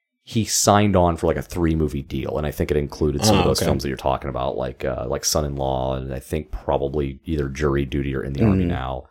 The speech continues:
Speaker 1: And then, of course, like you said, he had Biodome.
Speaker 2: But then the Goofy movie. And
Speaker 1: I
Speaker 2: the
Speaker 1: don't think
Speaker 2: recent Pinocchio one he was in.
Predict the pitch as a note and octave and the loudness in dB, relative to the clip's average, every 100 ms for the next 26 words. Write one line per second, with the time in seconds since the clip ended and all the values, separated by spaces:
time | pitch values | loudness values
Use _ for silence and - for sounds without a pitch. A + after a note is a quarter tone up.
0 | _ _ _ _ C2+ D2+ E2+ - C#2+ - | _ _ _ _ -6 -2 -2 0 -4 -4
1 | C2 C2+ - - C#2+ A1+ C#2 D2 C#2 C2 | -6 -6 -8 -8 -8 -10 -4 -2 -2 -2
2 | C2 A1 - _ - A#2 G2+ F2 F2+ A#2+ | -6 -10 -14 _ 2 6 6 4 0 4
3 | F3 B2+ E2+ G#2 C#3 _ _ _ _ _ | 4 6 4 2 0 _ _ _ _ _
4 | _ _ _ - C3 B2 B2 B2+ B2 - | _ _ _ 6 10 12 12 10 6 6
5 | F#2+ C#3+ - F#2 F2+ G2+ F#2 F2 F2+ D3 | 8 8 6 4 2 2 2 2 -2 -2